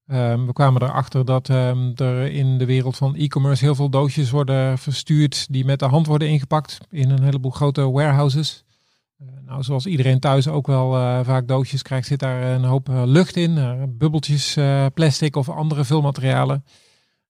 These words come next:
Ehm, en er is bij Neopost al en bij Quadient een hele lange historie als het gaat over automatiseren van processen die met de hand gebeuren. Het vullen van enveloppen kun je met de hand doen. Daar hebben we een machine voor bedacht. Daarvoor hebben we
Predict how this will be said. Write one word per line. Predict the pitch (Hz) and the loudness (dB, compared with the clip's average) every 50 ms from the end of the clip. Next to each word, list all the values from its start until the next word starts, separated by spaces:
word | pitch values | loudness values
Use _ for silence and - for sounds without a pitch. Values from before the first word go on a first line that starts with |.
| _ | _
Ehm, | - 160 135 131 131 131 131 131 131 131 - _ _ _ _ _ _ _ _ _ _ _ _ _ _ | -8 -4 -2 -2 0 0 0 0 -2 -2 -6 _ _ _ _ _ _ _ _ _ _ _ _ _ _
en | - 143 135 | -4 -2 0
er | 143 | 2
is | 147 151 135 | 2 4 4
bij | 151 151 151 151 160 165 160 156 160 156 160 160 156 156 156 | 4 4 4 4 2 0 -2 -2 -2 -2 -4 -4 -6 -6 -6
Neopost | 156 160 165 165 156 - 170 165 165 143 - - - | -6 -4 -6 -6 -8 -10 -14 -16 -14 -16 -16 -16 -12
al | 151 147 147 143 143 139 | -10 -10 -8 -8 -8 -8
en | 135 131 | -6 -8
bij | 123 127 | -8 -8
Quadient | 135 - 151 147 151 156 151 147 147 143 | -6 -2 0 2 2 4 2 2 2 2
een | 131 | 2
hele | 139 156 147 | 2 2 2
lange | 143 143 143 147 143 135 | 2 2 2 2 4 4
historie | 127 139 131 - - 165 160 160 147 139 139 135 147 139 | 4 2 2 0 0 0 2 2 2 2 2 2 2 0
als | 135 120 | 0 -2
het | 131 131 | -2 -2
gaat | - - 135 131 131 | 0 0 0 0 0
over | 135 120 117 135 - | 0 -2 -2 -4 -4
automatiseren | 135 139 135 135 135 131 131 135 135 120 107 143 147 147 143 135 | -2 -2 0 2 2 2 2 2 0 0 2 2 2 2 0 0
van | 123 139 135 127 | 2 2 0 0
processen | - 131 135 131 - 147 135 123 - 143 | 0 -2 -4 -2 0 0 0 0 -2 -2
die | 123 127 127 | -2 -2 -4
met | 127 131 135 | -4 -4 -4
de | 135 | -4
hand | 131 143 135 - | -4 -4 -6 -6
gebeuren. | - 135 - 127 127 127 135 139 _ _ _ _ _ _ _ _ _ _ _ _ _ | -6 -8 -8 -8 -10 -12 -18 -20 _ _ _ _ _ _ _ _ _ _ _ _ _
Het | - - - | -12 -6 -2
vullen | - 151 131 127 | 0 2 2 2
van | 120 135 127 131 | 2 0 0 0
enveloppen | 139 135 123 135 139 147 139 143 | 0 0 2 2 0 0 0 -2
kun | - 147 139 | 0 0 2
je | 131 | 2
met | 127 135 135 | 2 2 0
de | 135 | 0
hand | 120 139 143 131 | 0 0 0 2
doen. | 135 135 139 139 135 - _ _ | 2 2 2 2 0 -2 _ _
Daar | - 135 123 | -10 -8 -6
hebben | 135 135 131 143 | -4 -4 -2 -2
we | 143 | -4
een | 139 147 143 139 143 160 156 | -2 -2 -2 -2 -2 -2 -2
machine | 139 131 - 175 156 143 | -2 -2 0 0 0 0
voor | 131 151 | 0 0
bedacht. | 139 139 147 147 147 - - - _ _ _ _ _ _ _ _ _ _ | 0 2 2 2 0 -2 -10 -20 _ _ _ _ _ _ _ _ _ _
Daarvoor | _ - 131 117 143 151 143 127 | _ -6 -2 0 2 2 2 2
hebben | 135 139 127 123 | 2 0 0 0
we | 131 131 131 131 | 2 2 2 2